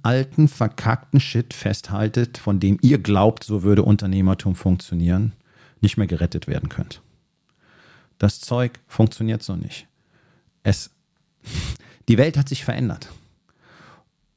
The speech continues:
Und die anderen, die da draußen erfolgreich sind, überall wächst die Wirtschaft. Warum? Die haben auch demografische Probleme.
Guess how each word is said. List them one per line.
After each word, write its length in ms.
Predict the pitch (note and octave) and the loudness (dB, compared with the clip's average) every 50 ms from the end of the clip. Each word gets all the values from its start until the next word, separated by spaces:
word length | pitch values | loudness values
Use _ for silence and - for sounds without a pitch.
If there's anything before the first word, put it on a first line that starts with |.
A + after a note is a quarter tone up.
| _ _ _ | _ _ _
Und 220 | - B2 A#2 A#2+ | 2 2 2 2
die 120 | - - - | 0 -2 0
anderen, 800 | C3+ E3+ G#3+ A#3 A#3+ A#3 A3 E3+ C3+ B2 G#2 F#2+ F#2 F2 E2+ - _ _ | -2 -2 -2 0 2 2 4 4 4 2 2 2 0 -2 -4 -8 _ _
die 80 | - A#2 | -2 0
da 160 | G#2 A#2+ A#2 | 2 2 2
draußen 400 | G2+ A2 A2+ C3 C3+ - - B2 | 4 4 4 4 4 2 -2 -6
erfolgreich 720 | A2 G#2+ - - D3 D#3+ F#3 - - - B2+ G#2+ G2 - - | -10 -10 -4 0 0 0 0 0 -2 0 0 0 0 -2 -4
sind, 220 | - E2+ E2+ - | -6 -6 -2 0
überall 480 | - E3 A3 A#3+ C4 - A3+ G#3+ G3+ F3+ | 2 2 4 2 2 0 0 -2 0 0
wächst 320 | F#3 F3+ F#3 - - - | 0 -2 -2 -6 -10 -8
die 160 | C3 A2 F2+ | -8 -6 -4
Wirtschaft. 580 | F#2+ G2 F#2+ F2 - - - - - - - - _ _ _ | -2 -4 -4 -4 -8 -10 -10 -10 -12 -16 -20 -20 _ _ _
Warum? 600 | - F#2+ F2 G2+ G#2 A#2 A2+ A#2 C3+ - - - - - _ _ _ _ _ _ _ _ _ _ _ _ _ _ _ _ _ _ | -2 2 4 6 6 6 6 4 4 2 0 -2 -6 -14 _ _ _ _ _ _ _ _ _ _ _ _ _ _ _ _ _ _
Die 180 | - G2 G#2 G2+ | -2 0 2 4
haben 140 | G2+ G2 | 4 4
auch 140 | - C3 - | 4 2 2
demografische 640 | - D3+ C#3+ B2 G2+ F2 F2 F#2+ - - F#2 - F2+ | 2 2 4 4 4 4 2 2 2 0 -2 -4 -6
Probleme. 440 | - - - E2+ - E2 D#2+ - | -8 -8 -6 -4 -2 -2 -2 -4